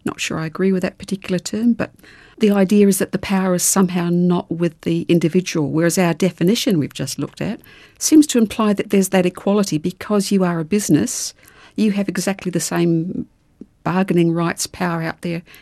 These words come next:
as any other business. These are people going from one job, one gig to the next, and they're very, very hard to capture. They're very elusive. And the biggest single thing we find with a lot of them when you do get them, they're working multiple jobs at once.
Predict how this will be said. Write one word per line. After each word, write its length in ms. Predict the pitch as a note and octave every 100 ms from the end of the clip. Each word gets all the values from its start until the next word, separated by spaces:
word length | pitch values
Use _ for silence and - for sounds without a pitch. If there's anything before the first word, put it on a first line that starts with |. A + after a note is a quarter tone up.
| -
as 160 | F3 F3+
any 180 | D#3+
other 160 | E3 F3
business. 600 | F3 D3 - D3+ - - _ _ _ _ _
These 220 | - G#3
are 20 | -
people 260 | A3+ G3+
going 260 | G3 F#3+ F3+
from 280 | - F#3+ F#3
one 260 | G3 F#3+
job, 320 | F3+ F#3+ F3
one 200 | F#3+ F#3
gig 320 | E3 G3+ G#3 -
to 100 | F3+
the 80 |
next, 480 | F3 F#3+ - - - - - - -
and 140 | G#3+
they're 80 | A3
very, 380 | G3+ A3 A3 G#3+
very 240 | G#3 G3
hard 340 | F#3+ F#3 F3+
to 80 | -
capture. 480 | - F#3 - - C#3+
They're 100 | D#3
very 220 | E3 F#3+
elusive. 560 | F3+ F3+ G3 A3+ A#3+ _ _ _ -
And 180 | F#3+ F#3
the 60 | - _
biggest 280 | C4 B3+ -
single 200 | G#3+ G3+
thing 160 | G3+
we 100 | G3+
find 280 | G3 G3 F#3+
with 160 | F#3 F#3+
a 20 |
lot 240 | F#3+ G3
of 60 | F#3+
them 140 | F#3+
when 120 | F3+ F3+
you 100 | F3
do 160 | C4+
get 260 | C#4+ F3+ -
them, 220 | F#3 A3+ _ - -
they're 220 | G#3+ G#3
working 480 | F#3 G3+ G3+ F#3+ F#3
multiple 320 | F3+ F#3 -
jobs 400 | F3+ F3 D#3+ -
at 100 | -
once. 560 | E3+ D3+ C#3+ - -